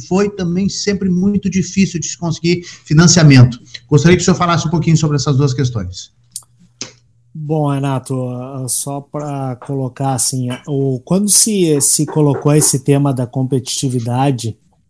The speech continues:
Speaker 2: em que, eh, hoje ele é um tema que tá sendo, eh,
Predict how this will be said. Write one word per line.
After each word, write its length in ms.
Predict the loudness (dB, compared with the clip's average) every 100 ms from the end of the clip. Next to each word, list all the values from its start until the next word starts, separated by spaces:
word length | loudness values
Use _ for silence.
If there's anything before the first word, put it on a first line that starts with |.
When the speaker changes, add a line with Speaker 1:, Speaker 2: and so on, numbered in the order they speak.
| _ -4
Speaker 2:
em 100 | -4
que, 640 | -2 0 2 4 4 4
eh, 320 | 2 0 -4 -6 _ -16 -4
hoje 720 | 0 4 2 2 -2 -2 -6 _ _
ele 280 | 0 4 6
é 100 | 6
um 140 | 4 2
tema 340 | 2 4 2
que 80 | 0
tá 100 | 0
sendo, 500 | 2 2 2 2 -2
eh, 720 | -2 2 2 2 0 0 -2